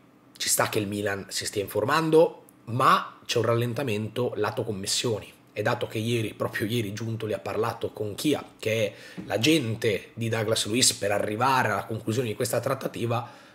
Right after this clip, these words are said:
Giuntoli avrebbe buttato lì sul tavolo la domanda: "Ma alla fine Zirze Milan è concluso?" E la risposta sarebbe stata: "È concluso se paga le commissioni", ma in questo momento il Milan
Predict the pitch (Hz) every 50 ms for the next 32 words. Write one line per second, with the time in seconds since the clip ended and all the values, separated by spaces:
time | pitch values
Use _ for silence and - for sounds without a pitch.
0 | - 131 131 131 127 127 123 123 113 127 135 139 135 - - 107 104 104 101 101
1 | 110 107 113 113 - - - - - - 123 117 113 113 - 131 127 123 - -
2 | 92 95 113 113 113 110 113 113 - - - - - 110 113 123 139 127 117 117
3 | 117 110 - 82 110 101 - - - - - - 113 107 104 - 120 101 98 101
4 | 98 - 110 101 123 120 120 110 101 104 110 110 - 135 135 117 107 113 110 110
5 | 104 110 117 110 107 - - - - - - - - 110 110 107 110 107 - -
6 | 104 98 101 - - - - 101 104 95 92 - - - - - - 110 110 -
7 | 123 117 113 104 104 107 113 - - 98 - - 95 101 104 101 104 - - 120
8 | 127 127 120 - - 110 101 104 95 92 98 104 107 - - - - - - -
9 | 113 110 - 107 104 - - 127 117 101 92 92 95 - 101 95 95 98 104 104
10 | 95 95